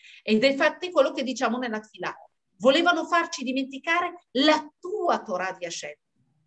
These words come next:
Cioè studiare la Torah con la santità, con la Kedushah.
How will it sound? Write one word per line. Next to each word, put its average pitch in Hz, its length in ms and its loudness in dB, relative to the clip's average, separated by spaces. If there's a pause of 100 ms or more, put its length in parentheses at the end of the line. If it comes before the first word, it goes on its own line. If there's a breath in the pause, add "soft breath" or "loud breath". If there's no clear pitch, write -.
(840 soft breath)
Cioè 285 220 6
studiare 359 580 2
la 320 160 0
Torah 330 300 2
con 311 240 -2
la 277 120 2
santità, 254 640 -4
con 220 120 -2
la 196 80 0
Kedushah. 214 600 -6